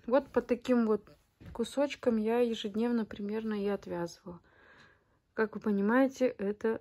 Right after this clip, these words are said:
было долго. <laughs> Вот,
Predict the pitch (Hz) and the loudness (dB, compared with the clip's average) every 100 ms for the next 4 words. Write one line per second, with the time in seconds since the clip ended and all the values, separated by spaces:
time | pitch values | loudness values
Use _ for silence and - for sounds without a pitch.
0 | _ 208 196 180 185 190 _ - 208 175 | _ -10 -8 -6 -8 -8 _ -16 -6 -4
1 | 170 170 - - - 208 214 214 - - | -4 -6 -10 -10 -8 -6 -4 -4 -8 -16
2 | - - - _ 214 202 208 196 - | -20 -20 -20 _ -16 -12 -12 -12 -20